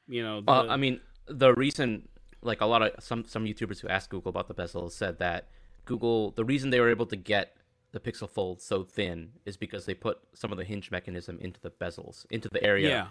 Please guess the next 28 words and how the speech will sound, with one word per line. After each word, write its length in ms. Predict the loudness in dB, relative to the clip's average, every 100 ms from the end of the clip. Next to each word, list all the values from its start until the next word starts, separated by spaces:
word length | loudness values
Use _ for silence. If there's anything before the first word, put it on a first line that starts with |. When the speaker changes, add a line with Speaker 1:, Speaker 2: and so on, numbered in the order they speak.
| -14 _
Speaker 2:
where 120 | -2
the 60 | 0
bezels 340 | -4 -4 -10
are. 280 | -10 -10 -12
So 320 | -6 -4 -4 -10 _ _ _ _
that 120 | 0
was 120 | 0
the 40 | -2
reasoning 300 | -4 -4 -6
that 120 | -8
was 120 | -8
given. 320 | -10 -10 -12 -16 _ _ _ _ _ _ _ -8
Speaker 1:
Okay. 220 | -6 -8 _ _ _ _ _ _ _ -20 -8 6
Well, 160 | 8
yeah, 220 | 8 6
I, 240 | 6 4 4
I 60 | -2
just, 260 | -4 -6 -14 -18 -2
uh, 160 | -2
from 300 | -2 2 4
a, 400 | 4 4 4 2
from 240 | -2 0 2
a 480 | 2 0 -2 -4 -4
consumer 560 | -2 0 0 0 0 -2
design, 760 | -4 -6 -4 -2 -2 -4 -6 -6
um, 340 | -8 -6 -6
standpoint, 580 | -6 -4 -4 -6 -6 -6
it, 120 | -6